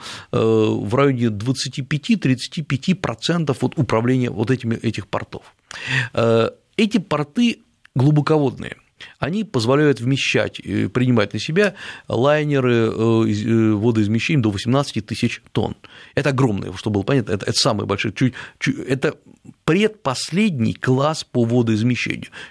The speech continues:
Чуть выше, там, двадцать тысяч, и на этом заканчивается просто. Э, казалось бы, это очень здорово. Вот такой лайнер запустил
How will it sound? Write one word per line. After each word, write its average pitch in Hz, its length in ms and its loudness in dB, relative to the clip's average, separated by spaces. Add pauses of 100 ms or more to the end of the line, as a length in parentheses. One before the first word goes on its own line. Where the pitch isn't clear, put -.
Чуть 120 180 -2
выше, 170 220 2
там, 104 180 -2
двадцать 127 360 0
тысяч, 190 240 -4
и 139 60 0
на 123 80 4
этом 127 260 2
заканчивается - 760 -4
просто. - 380 -12 (760)
Э, 117 400 2 (140)
казалось 226 280 2
бы, 214 60 2
это 185 100 2
очень 170 200 2
здорово. 107 320 2
Вот 123 80 -4
такой 131 240 2
лайнер 101 300 2
запустил 104 460 -2